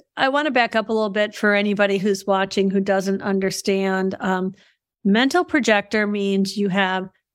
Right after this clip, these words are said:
you can have any two, uh, or three of these three centers defined. So it's the head, the ajna, and the throat are the ones that can be defined. So, um, Angela has the head and the ajna defined, but they don't, she doesn't have a defined throat.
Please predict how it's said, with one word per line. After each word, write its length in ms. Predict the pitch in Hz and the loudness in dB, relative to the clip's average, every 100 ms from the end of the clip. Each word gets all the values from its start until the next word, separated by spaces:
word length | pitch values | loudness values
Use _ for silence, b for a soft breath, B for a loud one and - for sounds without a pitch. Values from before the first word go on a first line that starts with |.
| _ | _
you 100 | 220 | 0
can 120 | 240 | 2
have 400 | 202 240 220 196 - _ _ _ _ _ - | 2 2 0 -6 -20 _ _ _ _ _ -2
any 280 | 247 277 311 | 0 0 -2
two, 360 | - 262 240 | 0 0 2
uh, 240 | 240 220 220 _ | 0 0 0 _
or 220 | 214 214 | 0 0
three 560 | 208 - 214 214 214 214 | -2 -4 -2 -2 -4 -4
of 300 | - 196 180 | -2 -2 2
these 260 | 202 196 | 0 0
three 180 | - 202 | -2 -2
centers 400 | 196 208 196 190 | 0 -2 -2 -2
defined. 420 | - - 185 180 185 | -6 -6 -6 -4 -6
So 120 | 202 | -6
it's 120 | - | -4
the 80 | 196 | 0
head, 280 | 220 247 247 | 2 2 0
the 120 | - | 0
ajna, 400 | 214 208 185 208 | 2 2 0 -2
and 180 | 208 202 | 0 0
the 60 | 196 | -2
throat 500 | - 202 180 - - _ | -2 -2 -2 -6 -14 _
are 140 | 196 | -4
the 120 | 196 190 | -2 -4
ones 200 | 196 196 | -4 -6
that 160 | - | -8
can 240 | - 220 202 | 0 0 0
be 120 | 196 | -4
defined. 440 | 196 214 - 147 - b b b b _ - | -6 -8 -8 -10 -14 b b b b _ -10
So, 600 | - 214 202 202 214 - - | 0 2 2 0 -2 -8 -2
um, 340 | 202 190 196 - | 0 -2 -4 -2
Angela 380 | 214 226 269 226 | 0 0 0 2
has 380 | 226 208 202 | 2 2 0
the 100 | 220 | -2
head 280 | 190 208 196 | 0 0 0
and 200 | 123 196 | 0 -2
the 60 | 196 | -2
ajna 520 | 202 190 190 190 190 | -2 -2 -2 -6 -6
defined, 480 | 190 196 180 185 202 | -4 -4 -6 -6 -4
but 160 | 196 | -4
they 100 | 196 | -4
don't, 380 | 190 190 190 - | -2 -4 -6 -8
she 140 | - 196 | -2 0
doesn't 180 | 190 | 0
have 120 | 185 190 | -2 -4
a 80 | |
defined 460 | 185 180 185 190 196 | -4 -6 -4 -4 -6
throat. 300 | 190 - | -6 -6